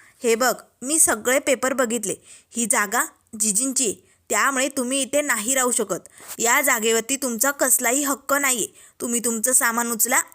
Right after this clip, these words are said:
आणि इकडनं निघून जा." तेव्हा राया म्हणू लागतो, "नाही जाणार,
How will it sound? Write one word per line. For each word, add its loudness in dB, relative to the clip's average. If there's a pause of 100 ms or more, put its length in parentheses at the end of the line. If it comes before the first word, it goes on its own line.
आणि -2
इकडनं 0
निघून -2
जा." 0 (520)
तेव्हा 2
राया 2
म्हणू -2
लागतो, -2
"नाही 2
जाणार, 0